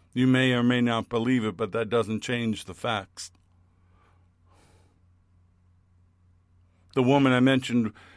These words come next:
in the city Nain, and it's her only son. He's dead. This is Luke seven, verses eleven through seventeen, and he sees her,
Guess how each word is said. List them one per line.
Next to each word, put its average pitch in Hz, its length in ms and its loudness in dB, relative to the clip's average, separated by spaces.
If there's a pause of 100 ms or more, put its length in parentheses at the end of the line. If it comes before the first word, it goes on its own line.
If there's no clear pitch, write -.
(140)
in 131 100 2
the 127 60 4
city 127 380 2
Nain, 127 440 4
and 104 140 -4 (1120)
it's - 100 -6
her 156 120 8
only 139 260 6
son. 127 460 2 (560)
He's 131 240 -2
dead. 127 340 2
This 101 220 -10
is 110 80 -6
Luke 120 240 -2
seven, 110 500 0 (380)
verses 117 360 -4
eleven 117 320 0
through 113 140 -8
seventeen, 123 640 -2
and 110 140 0
he 110 80 -2
sees 151 420 -4
her, 104 240 -6